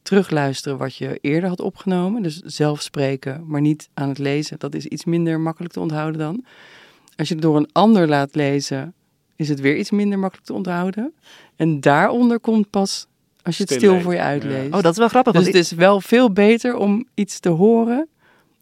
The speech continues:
Speaker 1: en het te onthouden dan om het stilletjes voor je uit te lezen.
Speaker 3: Oh, dat had ik
Speaker 1: Kwam
Speaker 3: niet
Speaker 1: uit dit
Speaker 3: gegokt,
Speaker 1: onderzoek.
Speaker 3: hoor. Ja, want ik heb zelf toch het idee dat a-, als ik luister, dat hangt er ook maar net af of het inderdaad iemand is die een beetje met enthousiasme vertelt. Maar tijdens sommige saaie colleges vroeger,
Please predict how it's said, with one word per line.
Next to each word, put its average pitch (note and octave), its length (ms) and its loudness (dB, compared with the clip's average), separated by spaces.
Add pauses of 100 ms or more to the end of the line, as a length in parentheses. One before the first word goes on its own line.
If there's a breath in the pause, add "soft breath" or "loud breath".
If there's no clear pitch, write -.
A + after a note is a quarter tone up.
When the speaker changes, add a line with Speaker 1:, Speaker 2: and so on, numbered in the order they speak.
(240)
Speaker 1:
en - 120 0
het G#3 80 -2
te - 100 -8
onthouden G3+ 600 -2 (220)
dan F#3 180 -2
om G#3+ 100 -2
het G3 80 -2
stilletjes G3 400 -2
voor F#3+ 140 -8
je F#3 80 -4
uit G#3 180 -4
te C#3 100 -4
lezen. B2+ 180 -2
Speaker 3:
Oh, - 60 2
dat A#3 80 4
had F3+ 100 4
ik F3 60 2
Speaker 1:
Kwam F#3+ 100 6
Speaker 3:
niet F3+ 100 6
Speaker 1:
uit E3 80 6
dit E3+ 80 6
Speaker 3:
gegokt, D4 180 4
Speaker 1:
onderzoek. D#3+ 300 4
Speaker 3:
hoor. D4+ 200 2
Ja, C4 200 2
want E3 160 2
ik D#3 80 -2
heb E3 140 -4
zelf E3 300 2
toch F#3 240 -2 (280)
het F3 180 -4
idee E3+ 280 0
dat E3+ 200 -4
a-, E3+ 120 2
als E3+ 200 0
ik E3+ 120 -10
luister, D#3+ 520 0
dat F3+ 100 -4
hangt D3+ 160 -4
er D#3+ 60 -2
ook C#3+ 80 -2
maar D#3 140 0
net D#3+ 180 0
af E3 140 -2
of E3+ 240 -2
het D#3+ 120 -6
inderdaad D3+ 360 0
iemand E3 340 -2
is D#3 160 -2
die E3 220 -2
een D#3+ 80 -4
beetje E3 280 2
met D#3+ 260 -4 (400 loud breath)
enthousiasme D#3+ 560 0
vertelt. C#3+ 360 -4
Maar E3+ 100 -2
tijdens C#3 260 -6
sommige C#3+ 360 -4 (180)
saaie C#3+ 360 -4
colleges C#3 600 -4
vroeger, E3+ 380 -4